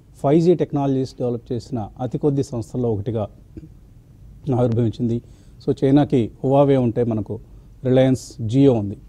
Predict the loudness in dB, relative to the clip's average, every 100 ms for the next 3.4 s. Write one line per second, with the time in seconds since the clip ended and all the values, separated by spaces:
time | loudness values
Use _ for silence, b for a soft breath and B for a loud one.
0 | -20 -20 -12 -8 -6 -6 -6 -8 b b
1 | b 0 2 4 4 4 2 0 -2 -2
2 | -2 0 -4 -8 b b -10 -6 -2 -2
3 | 0 2 2 2